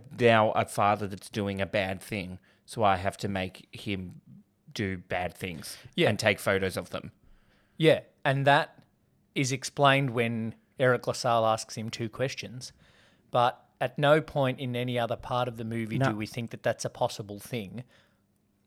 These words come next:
Speaker 2: And we don't, there's only that one thing of the, him buying a photo of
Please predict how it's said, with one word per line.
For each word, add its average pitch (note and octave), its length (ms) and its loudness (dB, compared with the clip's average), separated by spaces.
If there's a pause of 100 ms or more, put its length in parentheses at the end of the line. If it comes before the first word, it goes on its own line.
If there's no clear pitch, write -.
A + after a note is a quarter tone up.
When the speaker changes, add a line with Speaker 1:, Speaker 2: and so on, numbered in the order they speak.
(480)
Speaker 2:
And B2+ 720 -2 (680)
we D3 100 0
don't, D#3 260 6 (100)
there's C#3+ 300 -2
only F3 300 4
that D3+ 200 4
one C3 240 4
thing B2 260 -4
of A2 140 -6
the, A2 180 -4
him B2+ 260 -2
buying A2+ 400 2
a A2 40 -6
photo G#2+ 500 0
of G#2 260 -8